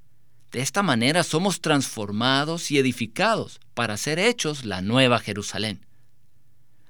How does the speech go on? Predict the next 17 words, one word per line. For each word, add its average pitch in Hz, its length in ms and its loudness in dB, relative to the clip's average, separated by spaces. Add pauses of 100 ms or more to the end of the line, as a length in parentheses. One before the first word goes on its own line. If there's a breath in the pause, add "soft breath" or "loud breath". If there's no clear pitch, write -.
Al 151 180 -2
impartirse 185 720 0
el 104 120 0
Dios 143 280 2
triuno 147 400 4
en 117 100 4
nosotros - 760 -4
día 143 340 2
tras 104 220 -4
día, 139 340 0 (680)
somos 220 400 -2
transformados 165 1040 0
en 120 120 0
estos 180 380 -2
tres 113 260 0
materiales 127 540 2
preciosos - 680 -4